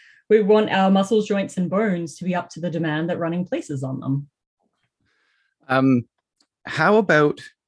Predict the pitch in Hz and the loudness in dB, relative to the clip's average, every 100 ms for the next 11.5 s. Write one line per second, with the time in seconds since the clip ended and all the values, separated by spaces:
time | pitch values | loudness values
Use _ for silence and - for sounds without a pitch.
0 | _ _ _ - 120 113 127 131 - 110 | _ _ _ -6 -2 0 2 0 -2 -6
1 | 117 123 120 110 110 - 98 113 120 120 | -6 -4 -4 -4 -6 -8 -8 -4 -2 0
2 | 113 110 - 107 - - 104 104 104 104 | -2 -4 -4 -6 -6 -4 -2 -2 -2 -4
3 | 104 104 107 101 - 104 104 95 101 101 | -4 -4 -4 -4 -6 -8 -4 -4 -4 -6
4 | 110 95 101 107 107 113 104 - 104 - | -4 -4 -2 -2 0 0 -2 -4 -6 -4
5 | 98 101 101 - 92 90 87 - - - | -4 -2 -4 -4 -4 -4 -4 -10 -16 -12
6 | 92 76 71 71 80 _ _ _ 110 110 | -8 -8 -8 -10 -12 _ _ _ -4 -2
7 | 104 104 98 104 98 95 92 - 92 85 | -2 -2 -4 -6 -6 -8 -8 -6 -6 -6
8 | 80 - 92 87 104 95 92 98 101 95 | -8 -6 -6 -2 -2 -2 -4 -4 -6 -6
9 | - 101 101 127 131 131 131 120 107 104 | -8 -4 -2 0 0 2 0 0 -2 -2
10 | 104 104 104 120 110 101 127 120 123 120 | -2 -4 -2 -2 -2 -4 -6 -6 -6 -4
11 | 117 117 110 123 123 | -4 -4 -4 -4 -4